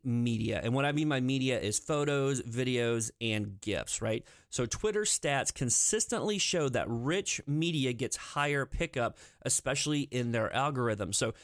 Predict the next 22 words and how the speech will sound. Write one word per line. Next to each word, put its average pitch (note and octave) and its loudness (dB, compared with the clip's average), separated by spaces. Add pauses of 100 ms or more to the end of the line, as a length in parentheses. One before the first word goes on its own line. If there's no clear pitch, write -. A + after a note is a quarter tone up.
(180)
tweets G#3 -2
with E3 0
video G#3 0
can - -2
bring D#3+ 0
in E3+ 0
as D3+ 2
much D3 0
as A#2+ -2
ten F#3+ 0
times E3 0
more D3+ 2
engagement B2 0 (300)
to D3+ 2
your A#2+ 0
tweet. A2+ -4
So, G#2 0 (240)
but A2 -6
don't E3 0
forget F3 -2
gifs, - -2
okay? B2+ -2